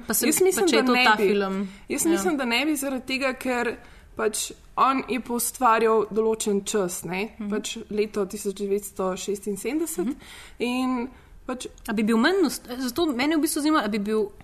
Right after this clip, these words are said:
Speaker 1: manj nostalgičen, bi bil manj
Speaker 2: Mogoče
Speaker 1: idealističen?
Speaker 2: kve-, kvečjemu bolj
Speaker 1: Aha,
Speaker 2: nostalgičen,
Speaker 1: aha.
Speaker 2: ker iz distance, ne, so stvari vedno bolj nostalgične.
Speaker 1: Mhm.
Speaker 2: Ampak mogoče pa niti ne, zaradi tega, ker tako, kot smo se že pogovarjali, oba dva filma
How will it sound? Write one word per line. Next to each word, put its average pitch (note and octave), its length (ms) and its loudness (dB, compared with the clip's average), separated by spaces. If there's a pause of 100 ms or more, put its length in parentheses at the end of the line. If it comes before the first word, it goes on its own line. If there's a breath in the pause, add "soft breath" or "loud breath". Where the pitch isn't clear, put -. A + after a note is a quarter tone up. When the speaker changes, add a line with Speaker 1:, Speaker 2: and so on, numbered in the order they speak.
Speaker 1:
manj G#3+ 580 0
nostalgičen, E4+ 600 -4
bi G#3+ 60 -2
bil G#3 140 -2
manj C#4 260 2
Speaker 2:
Mogoče A#3 320 -2
Speaker 1:
idealističen? C#4+ 760 2
Speaker 2:
kve-, - 200 2
kvečjemu F4+ 460 2
bolj G#3+ 420 4 (100)
Speaker 1:
Aha, G#3 180 -2
Speaker 2:
nostalgičen, G#3 800 2
Speaker 1:
aha. F#3+ 80 -6 (260 loud breath)
Speaker 2:
ker C4+ 400 0 (120)
iz B3+ 160 -2
distance, C#4+ 640 2
ne, B3+ 160 -2
so C4 120 -4
stvari C4 340 -4
vedno A#3+ 340 -2
bolj G3+ 340 4 (120)
nostalgične. F#3+ 800 -4 (100)
Speaker 1:
Mhm. G#3+ 160 -2 (160 loud breath)
Speaker 2:
Ampak C4+ 460 0 (120)
mogoče E4 480 2
pa E4+ 120 -2
niti D#4+ 280 2
ne, B3 280 0
zaradi B3 240 -6
tega, C4+ 260 -2
ker C4+ 400 -2 (460)
tako, C4+ 200 -6
kot C#4+ 120 -6
smo C4+ 120 -6
se C4 160 -4
že A#3+ 100 -6
pogovarjali, A#3 600 -2
oba A#3+ 300 0
dva C4 180 -4
filma C#4 480 -2